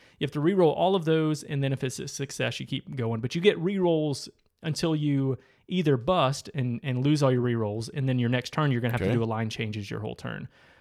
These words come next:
Speaker 1: Or you can just say, "I'm gonna basically pass, flip all of those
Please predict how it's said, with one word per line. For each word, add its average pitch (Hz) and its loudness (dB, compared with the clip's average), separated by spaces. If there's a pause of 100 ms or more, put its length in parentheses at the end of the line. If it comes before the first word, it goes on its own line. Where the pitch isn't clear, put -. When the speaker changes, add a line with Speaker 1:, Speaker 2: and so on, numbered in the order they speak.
(140)
Speaker 1:
Or 143 6 (240)
you 185 -2
can 175 0
just 151 0
say, 135 2 (100)
"I'm 151 -2
gonna 131 2 (140)
basically 143 0
pass, 123 0
flip - -2
all 143 0
of 131 0
those 123 0